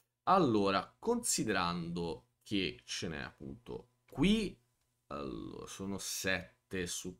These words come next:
tre, sarebbero, eh, due, quattro, sei.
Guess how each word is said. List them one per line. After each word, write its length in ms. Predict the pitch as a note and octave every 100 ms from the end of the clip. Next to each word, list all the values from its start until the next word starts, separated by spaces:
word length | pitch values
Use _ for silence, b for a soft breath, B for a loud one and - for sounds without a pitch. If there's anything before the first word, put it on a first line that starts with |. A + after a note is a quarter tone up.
| _
tre, 240 | - F#2 F2+
sarebbero, 800 | - E2 D#2+ E2 E2+ E2+ E2 - _ _ _ _ _ _ _ _ _ _
eh, 360 | - A#1 A1 A1 -
due, 140 | G#1 -
quattro, 360 | C#2 - F#2+ G2+
sei. 720 | - F#2+ F#2+ F#2+ F#2+ F#2+